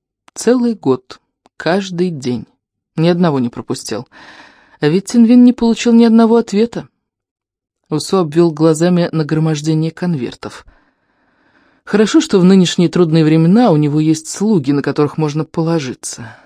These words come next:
Каждый вечер верный Хлато подавал ему письмо, которое он якобы отнёс на почту и отправил в Кало.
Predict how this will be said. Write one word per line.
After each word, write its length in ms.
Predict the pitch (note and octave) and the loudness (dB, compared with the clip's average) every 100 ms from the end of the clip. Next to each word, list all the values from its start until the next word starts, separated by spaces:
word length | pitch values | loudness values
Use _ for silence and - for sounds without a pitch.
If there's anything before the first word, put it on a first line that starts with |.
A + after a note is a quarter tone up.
| _ _ _ _ - | _ _ _ _ -4
Каждый 400 | E3+ D3+ D3+ D3 | -2 0 -2 -4
вечер 500 | C#3 F3+ G3 D#3 C#3 | -2 -4 -2 -2 -2
верный 380 | C#3 C#3 C#3 | 0 -2 -2
Хлато 480 | C3+ - D3 - G#3+ | -4 -4 -4 -2 -4
подавал 460 | G#3 F3 F#3 F3+ F3 | -2 -2 -2 0 -2
ему 260 | F3 F3+ | 0 -2
письмо, 580 | F3 G3 - E3+ C#3 A#2+ _ _ _ _ - | -4 -8 -6 -4 -4 -4 _ _ _ _ -10
которое 340 | C#3+ C#3+ C3+ | -6 -2 0
он 100 | C3+ | -2
якобы 580 | B2 F3 - D#3+ C3+ C3 _ _ _ | -2 -4 -4 -4 -4 -6 _ _ _
отнёс 500 | D3 - D3+ C#3+ - | -8 -6 -4 -4 -6
на 200 | - D3 | -6 -6
почту 420 | D3 G#3+ G3+ - E3+ | -6 -8 -8 -4 -4
и 40 | |
отправил 480 | E3 - D#3 D3 D3 | -4 -6 -6 -4 -6
в 100 | - | -8
Кало. 420 | F3 D3+ A2+ | -8 -8 -8